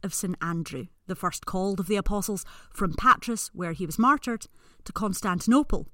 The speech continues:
the new eastern capital of the empire. Rule, or Regulus, acted to save the relics by taking what he could from Andrew's shrine, an arm bone, three fingers of the right hand, a tooth and a kneecap,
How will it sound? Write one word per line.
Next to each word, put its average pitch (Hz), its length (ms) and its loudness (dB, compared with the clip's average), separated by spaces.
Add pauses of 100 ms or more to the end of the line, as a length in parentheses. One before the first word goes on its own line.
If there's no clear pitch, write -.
the 190 100 -2
new 185 380 0
eastern 190 320 -4
capital 175 540 -2 (260)
of 170 120 -8
the 165 140 -4
empire. 180 440 -4 (160)
Rule, 302 320 6 (120)
or - 200 -6 (280)
Regulus, - 360 -8 (600)
acted 226 400 8
to - 260 -8
save 262 580 2
the 226 100 0
relics 170 360 -2
by 175 140 -2
taking 208 480 0
what 185 160 -2
he 180 140 -8
could 220 400 2
from 180 260 -4
Andrew's 160 360 -2
shrine, 247 420 2 (640)
an 160 80 -4
arm 165 240 0
bone, 233 280 -2 (120)
three 330 160 2
fingers 170 300 0
of 143 80 -6
the 151 80 -4
right 226 300 2
hand, 196 340 4
a - 40 -8
tooth - 380 2
and 185 160 0
a 170 60 -4
kneecap, 220 440 0